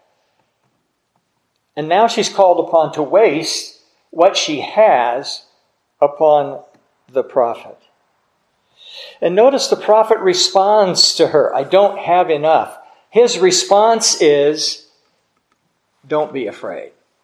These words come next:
In the context, again, seems almost cruel. She had every right to be afraid. She had no resources.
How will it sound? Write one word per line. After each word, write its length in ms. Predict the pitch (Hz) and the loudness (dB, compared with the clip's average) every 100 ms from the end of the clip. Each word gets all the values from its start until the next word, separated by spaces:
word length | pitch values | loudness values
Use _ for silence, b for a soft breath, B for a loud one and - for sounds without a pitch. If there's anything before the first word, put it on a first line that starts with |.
| _ _ _ _ _ _ _ _ _ _ _ _ _ _ _ _ _ - | _ _ _ _ _ _ _ _ _ _ _ _ _ _ _ _ _ -6
In 200 | 170 170 | -4 -4
the 80 | |
context, 920 | - - 196 214 214 151 101 - - - | -8 -8 -6 -6 -2 -2 -2 -8 -16 -6
again, 600 | 147 123 160 175 117 113 b b b b | -6 -4 -2 0 -2 -10 b b b b
seems 800 | - - 175 175 160 131 - - _ - | -6 -2 -2 -2 -6 -8 -8 -14 _ 0
almost 840 | 160 170 165 156 147 - - - _ - | 2 2 2 2 2 -2 -8 -18 _ -18
cruel. 680 | - 147 135 120 95 92 _ _ _ _ _ _ _ b b b b | -14 -8 -6 -6 -8 -12 _ _ _ _ _ _ _ b b b b
She 280 | - - 233 | -6 -2 0
had 260 | 196 220 | 2 2
every 460 | 214 220 240 240 240 | 4 2 2 0 0
right 420 | 196 208 240 262 | 2 2 2 0
to 140 | - 220 | -4 -4
be 220 | 220 226 | -2 0
afraid. 580 | 202 - 226 240 190 - | 0 0 -2 0 0 -2
She 240 | - 214 | -4 -4
had 360 | 160 180 185 185 | 0 2 0 -2
no 280 | 214 233 220 | 2 2 2
resources. 920 | 208 233 220 - 180 156 151 131 - | -2 -8 -6 0 2 2 -2 -10 -14